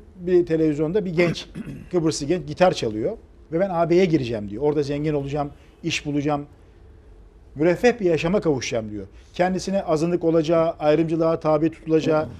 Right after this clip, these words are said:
hatta itilip kakılacağı hiç söylenmemiş. Ulusu ve devleti olmayanın, bayrağı olmayanın, egemenliği olmayanın, bağımsızlığı olmayanın gururu ve haysiyetinin de olmayacağı anlatılmamış gibi geliyor. Burada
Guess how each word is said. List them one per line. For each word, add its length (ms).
hatta 340
itilip 320
kakılacağı 640
hiç 180
söylenmemiş. 600
Ulusu 380
ve 140
devleti 300
olmayanın, 500
bayrağı 360
olmayanın, 520
egemenliği 520
olmayanın, 460
bağımsızlığı 540
olmayanın 460
gururu 300
ve 60
haysiyetinin 520
de 60
olmayacağı 600
anlatılmamış 540
gibi 160
geliyor. 280
Burada 380